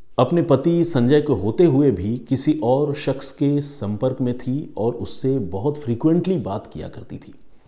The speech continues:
और जांच करते हुए पुलिस को ये भी पता चला कि नारायणी के पास एक नहीं बल्कि तीन, तीन सिम कार्ड थे, जिन सिम कार्ड का इस्तेमाल वो किसी और आदमी से बात करने के लिए किया करती थी।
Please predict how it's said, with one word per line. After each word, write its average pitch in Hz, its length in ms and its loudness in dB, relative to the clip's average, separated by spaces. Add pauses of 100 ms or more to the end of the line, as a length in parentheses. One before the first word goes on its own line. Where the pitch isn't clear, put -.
(640)
और - 520 6
जांच 139 300 4
करते 147 240 4
हुए 151 140 4
पुलिस 131 280 0
को 143 100 0
ये 107 120 4
भी 135 100 -2
पता 135 220 -2
चला 135 280 0
कि 143 140 -2
नारायणी 101 440 -2
के 135 120 -2
पास 120 360 -4 (100)
एक 175 200 2
नहीं 139 320 0
बल्कि 127 400 0 (200)
तीन, 175 340 2
तीन 165 460 0
सिम 139 280 2
कार्ड 104 280 -2 (140)
थे, - 40 -10 (240)
जिन 123 240 0
सिम 123 240 -4
कार्ड 110 260 -2
का 120 100 -2
इस्तेमाल 117 420 -4
वो 117 260 -2
किसी 120 440 -6
और 139 440 -2
आदमी 101 260 -2
से 120 100 -4
बात 95 240 -6
करने 95 200 -8
के 127 80 -4
लिए 120 100 -2
किया - 180 -10
करती - 280 -14
थी। - 200 -18